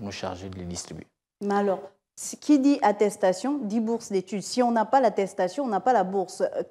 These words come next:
Speaker 2: qu'est-ce que vous allez faire de ces trois mille attestations si elles ne sont pas récupérées ?
Speaker 1: Nous avons fait plusieurs communiqués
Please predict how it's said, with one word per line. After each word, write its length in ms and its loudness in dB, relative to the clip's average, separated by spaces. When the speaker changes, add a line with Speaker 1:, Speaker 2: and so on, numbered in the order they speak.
Speaker 2:
qu'est-ce 240 0
que 80 -2
vous 260 0
allez 180 6
faire 200 2
de 120 -4
ces 180 -6
trois 240 2
mille 320 0
attestations 680 -2
si 120 2
elles 100 6
ne 80 0
sont 200 0
pas 220 4
récupérées ? 720 -4
Speaker 1:
Nous 280 4
avons 540 2
fait 240 -2
plusieurs 440 -2
communiqués 560 -6